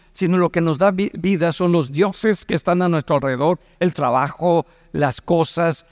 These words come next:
las experiencias, las vivencias, pero no es el Dios que, que dio su vida por nosotros, que es Jesús. Entramos en una lucha muy grande y es, yo digo,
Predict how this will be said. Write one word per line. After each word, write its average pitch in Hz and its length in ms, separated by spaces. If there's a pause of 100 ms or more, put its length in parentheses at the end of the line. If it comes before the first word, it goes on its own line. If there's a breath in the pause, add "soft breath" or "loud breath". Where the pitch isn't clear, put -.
(200 soft breath)
las 143 320
experiencias, 156 960
las 139 380
vivencias, 156 720 (260 soft breath)
pero 147 220
no 156 120
es 247 140
el 247 140
Dios 202 460 (640)
que, 170 200
que - 240
dio 175 160
su 196 180
vida 202 260
por 165 180
nosotros, 156 520
que 175 100
es 147 80
Jesús. 180 600 (680 soft breath)
Entramos 202 480
en 196 100
una 220 200
lucha 180 320
muy 156 200
grande 170 520
y 156 160
es, 143 160 (220 soft breath)
yo 175 180
digo, 196 320